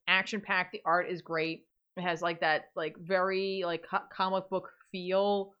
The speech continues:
but, like, it fits completely in with, like, the tone they've been using for the X-Men, but it's just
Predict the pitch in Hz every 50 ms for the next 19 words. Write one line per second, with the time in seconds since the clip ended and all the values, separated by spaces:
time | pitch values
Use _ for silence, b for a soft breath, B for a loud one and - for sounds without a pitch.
0 | _ _ _ _ _ _ _ _ _ _ - - - 185 185 190 185 175 170 170
1 | - 190 185 190 - 214 202 202 - - 220 190 - 208 208 185 202 190 190 190
2 | 190 185 190 185 180 170 214 - - - 180 185 180 180 165 165 170 160 160 170
3 | 196 214 214 233 226 226 226 208 202 190 175 180 175 - - 196 190 180 180 180
4 | 175 175 160 b b b b b _ _ - 175 202 202 190 185 190 - - 208
5 | 202 185 - - -